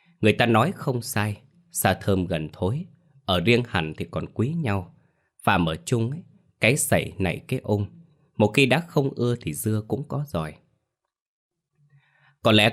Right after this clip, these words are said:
quá bí bách và ngột ngạt khi ở chung với nhà chồng,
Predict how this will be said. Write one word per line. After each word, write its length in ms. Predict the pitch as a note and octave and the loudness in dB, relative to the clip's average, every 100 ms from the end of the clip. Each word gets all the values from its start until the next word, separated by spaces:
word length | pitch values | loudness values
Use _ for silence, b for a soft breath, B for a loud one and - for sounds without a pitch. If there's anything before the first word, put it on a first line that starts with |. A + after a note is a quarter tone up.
| - | 4
quá 160 | A2 | 2
bí 180 | C3+ B2+ | 4 4
bách 280 | D3 F#3 - | 4 0 0
và 100 | E2 | 0
ngột 300 | E2+ E2+ E2+ | 0 -2 -2
ngạt 180 | F2+ E2 - | -2 -2 -2
khi 100 | G2+ | -2
ở 160 | E2+ | -2
chung 280 | E2+ A#2+ A2 | -2 0 0
với 100 | B2+ | 0
nhà 240 | C#3 E2+ | -2 -4
chồng, 380 | D#2 - F2 D#2+ | -4 -2 -2 -2